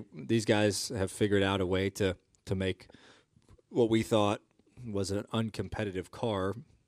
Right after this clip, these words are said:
winning cars. So we can't blame that anymore, so let's just go to work. Um, so I, I didn't really ever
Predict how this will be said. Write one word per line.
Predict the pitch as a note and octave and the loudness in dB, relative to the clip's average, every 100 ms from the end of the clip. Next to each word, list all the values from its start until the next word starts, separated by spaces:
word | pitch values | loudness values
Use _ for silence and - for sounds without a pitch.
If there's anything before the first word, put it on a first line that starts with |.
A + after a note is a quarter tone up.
| _ _ | _ _
winning | G2 A#2+ A#2 | 0 2 2
cars. | - D3+ D3+ - - - _ - - - - - - _ _ | 2 2 0 -4 -10 -12 _ -20 -20 -20 -20 -20 -20 _ _
So | - C#3+ | 2 4
we | |
can't | B2+ D3 A#2 | 4 4 4
blame | C3+ F#3 | 4 4
that | A#2 C3 | 4 4
anymore, | C#3+ F#2+ G2+ A#2+ | 2 2 4 4
so | C3 A#2+ A2 | 4 4 4
let's | A#2 - | 4 2
just | B2+ - | 0 4
go | B2 | 6
to | |
work. | B2 B2 - - - - | 6 2 -2 -18 -20 -10
Um, | - G#2+ G#2 | -4 -2 -2
so | - D#3+ | -2 -2
I, | D4+ | -2
I | A3+ | -2
didn't | A#3+ A#3 | -2 2
really | E3 C#3+ | 6 8
ever | C#3 C3 B2 | 6 6 4